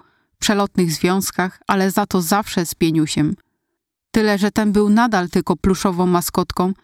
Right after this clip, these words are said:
niestety z coraz gorszym stanem technicznym futerka. Nie pomagał, ale chociaż wysłuchał, a to już sporo.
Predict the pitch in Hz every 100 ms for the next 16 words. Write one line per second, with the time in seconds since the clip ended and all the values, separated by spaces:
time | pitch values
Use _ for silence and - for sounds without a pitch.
0 | _ _ 220 226 - 208 214 202 - 220
1 | 208 - 196 185 190 180 - 180 180 165
2 | 165 - 165 - 160 - 170 156 151 151
3 | - _ _ _ _ 247 247 240 220 233
4 | 165 151 - _ _ - 196 190 214 190
5 | 151 165 - 170 156 151 - _ _ -
6 | 233 - 165 143 - - 156 160 -